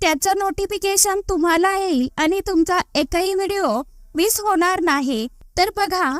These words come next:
आता कोणत्याही शुभ कार्यामध्ये किंवा कोणत्याही शुभ कामामध्ये सर्वात जास्त महत्त्व असतं ते म्हणजे दिव्याला. कारण कोणतीही सेवा, पूजा, उपासना, तसे शुभ काम असो किंवा शुभ कार्य असो,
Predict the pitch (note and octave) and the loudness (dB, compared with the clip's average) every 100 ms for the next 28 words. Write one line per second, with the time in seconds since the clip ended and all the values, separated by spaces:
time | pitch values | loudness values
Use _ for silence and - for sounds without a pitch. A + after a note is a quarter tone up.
0 | - F4 D#4+ A4 A4 G#4 F4 E4+ F#4+ G4+ | -4 -2 0 -2 -4 -2 0 2 2 0
1 | G4+ G#4+ - G4 D4 G4 G4 D#4+ D#4+ G4+ | 0 0 0 0 -2 -2 0 0 0 -2
2 | G4+ G4+ G4+ F#4+ F#4 F#4 - E4 C#4+ D#4+ | -4 -4 -2 -2 0 -2 0 0 0 2
3 | E4 F#4 G4 - F#4+ D4+ F#4 F4+ D4 D#4+ | 0 -2 -2 -2 -2 -2 -2 2 2 2
4 | E4+ E4+ C4 A3+ - E4 D#4 E4+ D#4 F4 | 2 0 0 0 0 0 0 0 0 0
5 | E4+ G4+ F#4+ E4+ D#4+ D#4 F4+ D#4+ - D#4 | 0 -2 0 0 0 0 0 0 0 0
6 | A#3 A#3+ D4+ E4+ D#4+ F#4+ C#4+ D4 C#4 C#4+ | 0 0 0 2 0 0 0 -2 0 0
7 | C#4+ G3+ - - - - F4+ G#4+ A4 G#4+ | 0 -2 -8 -20 -14 -2 0 0 -2 0
8 | F#4 F#4 G#4 A4 G4 G#4+ - G4+ F4+ F4+ | 0 0 -2 0 0 0 0 0 0 0
9 | F4+ F#4+ C#4+ E4 E4+ D4 D#4+ F4+ E4+ D4+ | 0 -2 -2 0 0 0 -2 0 0 2
10 | A3 C4 - - - G4 A4 G#4+ - F4 | 0 -6 -16 -10 -2 0 2 0 -2 0
11 | F#4+ G4 F#4 F4 E4 F4+ F#4 F4 F#4 F4+ | -2 0 0 2 0 -2 -4 -2 0 0
12 | F#4 F#4+ E4+ E4+ E4+ C#4+ C#4+ C#4 C4+ G#3+ | 0 -2 0 0 2 0 2 0 0 -4